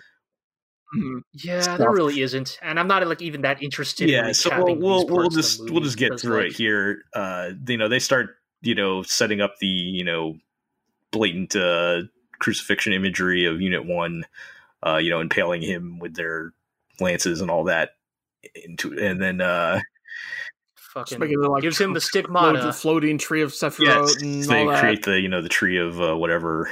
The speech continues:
Speaker 3: and, uh, that's been on Gendo's floor in his office this whole time. And, uh, yeah, so while they're doing that,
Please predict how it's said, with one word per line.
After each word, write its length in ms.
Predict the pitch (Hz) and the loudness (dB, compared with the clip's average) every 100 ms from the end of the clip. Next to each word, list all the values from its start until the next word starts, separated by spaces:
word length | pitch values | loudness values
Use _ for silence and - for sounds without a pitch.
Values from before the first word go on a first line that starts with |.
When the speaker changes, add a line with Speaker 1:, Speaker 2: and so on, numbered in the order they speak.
| - | -8
Speaker 3:
and, 600 | - 85 85 82 80 78 - - - | -8 -6 -6 -6 -6 -8 -12 -16 -6
uh, 420 | 82 78 78 78 | -2 0 -2 -2
that's 260 | 92 87 | -2 -4
been 160 | - 104 | 0 0
on 160 | 90 90 | 0 0
Gendo's 580 | 87 85 85 80 - - _ | 0 0 -2 0 -2 -4 _
floor 540 | - - 110 85 87 | -10 -2 2 4 2
in 140 | 87 90 | 0 -4
his 100 | 87 | -4
office 340 | 82 87 90 | -2 -2 -2
this 120 | - | -2
whole 140 | - 73 | -4 -4
time. 360 | - 85 87 - - - - - - - _ _ | -4 -4 -6 -10 -14 -14 -14 -16 -18 -20 _ _
And, 500 | 107 104 101 95 95 | 0 2 2 2 0
uh, 600 | 101 92 90 87 87 95 - _ _ _ _ _ _ _ | 0 2 0 0 0 0 -2 _ _ _ _ _ _ _
yeah, 300 | 185 190 - | 0 2 0
so 160 | - | 0
while 160 | 131 143 | 2 4
they're 140 | 156 | 4
doing 260 | 151 151 139 | 4 2 4
that, 560 | 160 170 165 - - | 4 2 0 -2 -4